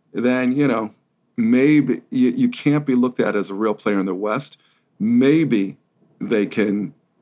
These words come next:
get into, you know, the tenth spot. But the Jazz, who are in tenth, the Lakers,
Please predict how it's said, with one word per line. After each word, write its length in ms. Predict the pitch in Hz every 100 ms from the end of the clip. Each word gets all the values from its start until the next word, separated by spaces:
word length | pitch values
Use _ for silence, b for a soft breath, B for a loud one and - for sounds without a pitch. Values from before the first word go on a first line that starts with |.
| _ -
get 220 | 113 107
into, 600 | 104 - 113 107 101 104
you 100 | 123
know, 220 | 107 107 _
the 80 | -
tenth 360 | - 117 127 143
spot. 360 | - 175 170
But 120 | 156
the 60 | 135
Jazz, 640 | - 131 165 170 139 - - _ _
who 280 | _ 127 123 127
are 240 | 143 208
in 100 | 131
tenth, 460 | - 98 95 - _ _ _ _
the 60 | 110
Lakers, 600 | 143 170 147 135 147